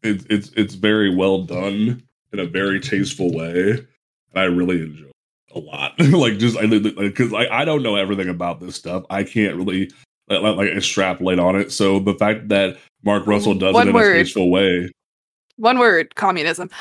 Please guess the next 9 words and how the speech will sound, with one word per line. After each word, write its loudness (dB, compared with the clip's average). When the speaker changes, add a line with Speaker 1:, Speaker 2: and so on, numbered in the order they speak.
Speaker 2:
Uh, -4
<laughs> 2
Speaker 1:
Yeah, 2
I -4
mean, 2
you're 2
not -4
wrong. -2
<laughs> -